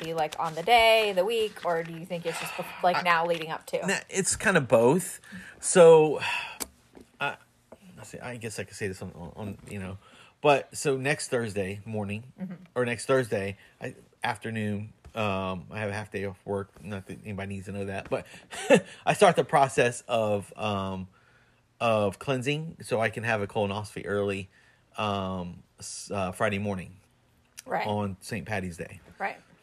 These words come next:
Speaker 2: It's gonna be great. And so, um, and so that's, that's very scary to me. Not,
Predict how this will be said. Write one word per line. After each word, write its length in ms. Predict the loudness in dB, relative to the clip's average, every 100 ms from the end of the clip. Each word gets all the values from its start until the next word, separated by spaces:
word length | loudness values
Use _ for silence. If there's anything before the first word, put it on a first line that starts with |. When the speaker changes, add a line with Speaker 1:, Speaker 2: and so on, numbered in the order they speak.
| _
Speaker 2:
It's 80 | -10
gonna 120 | -8
be 80 | -6
great. 220 | -8 -10 _ _ _ -4
And 260 | -2 -2
so, 500 | 0 2 4 4 4 4
um, 580 | 4 6 4 2 -2 -6 -2
and 100 | 0
so 140 | 4
that's, 380 | 6 6 2 -10 -14 -18 -2
that's 540 | 2 2 0 -8 -8
very 300 | -2 0 0
scary 360 | -4 -2 -2 -2
to 100 | -6
me. 260 | -6 -6 -8 -14 -20 -20 -20 -14
Not, 280 | -2 0 0